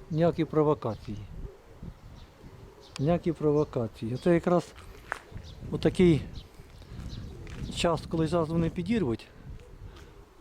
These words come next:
то я буду бігати зараз точно, щоб кудахкати під ними. Все, куди, куди, куди? Воно. Бачите, як вітер,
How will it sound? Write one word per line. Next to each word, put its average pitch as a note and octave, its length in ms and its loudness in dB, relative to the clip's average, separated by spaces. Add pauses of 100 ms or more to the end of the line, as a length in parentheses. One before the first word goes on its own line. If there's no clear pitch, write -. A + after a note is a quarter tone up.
то - 100 -2
я D#3+ 80 4
буду D#3 240 0
бігати D3+ 400 4
зараз D3 240 4
точно, B2 320 -2
щоб C3+ 160 -2 (220)
кудахкати B2 720 -4
під - 260 -6
ними. A2+ 200 2 (1900)
Все, - 140 -6
куди, F3+ 300 6
куди, F3 380 4
куди? F3+ 280 6 (2000)
Воно. B2+ 180 -2 (2250)
Бачите, G3+ 200 4
як - 120 2
вітер, D3+ 260 6